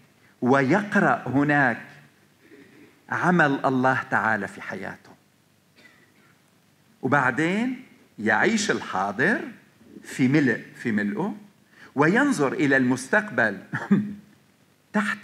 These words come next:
قيادة الروح القدس لحتى يعرف ما هو المطلوب في هذا المستقبل، ما هو الدور الذي يجب عليه أن يعمل فيه،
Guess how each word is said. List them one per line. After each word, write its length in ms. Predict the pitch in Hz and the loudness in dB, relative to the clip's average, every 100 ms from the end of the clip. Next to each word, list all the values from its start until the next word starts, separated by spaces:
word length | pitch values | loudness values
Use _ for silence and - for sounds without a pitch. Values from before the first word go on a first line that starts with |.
| - | -2
قيادة 480 | 156 160 180 160 165 | 0 2 2 -2 -2
الروح 340 | 131 135 147 | -4 -4 -4
القدس 680 | 127 107 135 101 101 - - _ _ _ _ _ _ _ _ | -6 -4 -4 -4 -6 -12 -20 _ _ _ _ _ _ _ _
لحتى 540 | 127 143 190 196 160 156 | 0 2 0 -2 0 2
يعرف 540 | 180 156 143 147 147 - _ _ _ _ _ _ - | 4 2 0 -2 -6 -20 _ _ _ _ _ _ 2
ما 180 | 202 | 4
هو 260 | 262 196 156 | 4 4 4
المطلوب 680 | 127 110 113 110 131 143 139 | 4 2 0 -2 -4 -2 -2
في 220 | - 127 | -4 -2
هذا 300 | 127 117 110 | 0 -2 -2
المستقبل، 800 | 107 107 101 - 104 95 101 98 - _ _ - - | -6 -6 -8 -8 -10 -6 -8 -8 -14 _ _ -16 -2
ما 100 | 226 | 0
هو 180 | 294 247 | 2 0
الدور 540 | 160 123 233 254 151 110 - _ - | -2 0 2 2 0 -4 -16 _ -2
الذي 600 | 131 139 170 165 175 185 - | 2 4 2 0 -2 -2 -2
يجب 420 | 131 131 139 117 | 2 2 2 2
عليه 440 | 117 127 135 151 151 - - _ - | 2 2 0 -2 -6 -16 -20 _ -2
أن 160 | 147 143 | 0 2
يعمل 440 | 160 170 156 135 | 4 4 2 0
فيه، 340 | 120 180 135 | -2 -4 -4